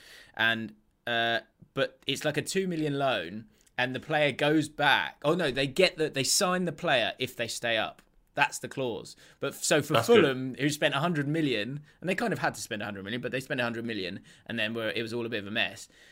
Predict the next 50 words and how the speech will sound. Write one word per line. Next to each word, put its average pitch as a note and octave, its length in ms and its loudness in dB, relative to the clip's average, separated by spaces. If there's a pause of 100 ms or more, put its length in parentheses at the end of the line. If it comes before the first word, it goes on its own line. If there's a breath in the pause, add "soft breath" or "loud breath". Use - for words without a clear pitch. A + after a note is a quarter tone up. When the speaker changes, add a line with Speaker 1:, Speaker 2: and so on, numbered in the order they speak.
(220 soft breath)
Speaker 1:
They, B2+ 240 4
now C#3 360 4
they're A#2 160 0
kind A#2+ 200 -2
of A2+ 80 -8
trying A#2+ 180 -2
to A#2 60 -6
be B2 140 -6
a - 40 -8
bit A#2+ 240 -4
more B2 220 -4
clever B2 360 -6
with, A2 320 -8
with A2+ 220 -8
their A2+ 220 -2
deals, G2+ 480 -6
but G2+ 120 -12
you've B2+ 140 -6
still F3 340 -2
also D3 400 0
got B2+ 160 -8
other C#3 220 -2
people A#2+ 540 -6 (400 soft breath)
who C3 360 -4
are, A#2+ 400 -2 (400)
have B2 160 -6
still F3+ 220 2
got - 320 -4
giant D3 500 0
contracts C3 720 -4
who A#2+ 120 -4
are C3 120 0
also A#2 500 0 (480 soft breath)
either C3 220 4
wanting D#3 400 0
to C#3+ 100 0
move B2 460 0
or B2+ 320 0
not C#3 240 -2
wanting A#2+ 260 -2
to A2+ 120 -10
move. G2 380 -6
By C#3 280 4
that, C3 200 4
and C#3 120 0
one D#3+ 140 4
of B2+ 60 2
those A#2 220 0
is A#2+ 160 -2
Ozil. A#2 400 0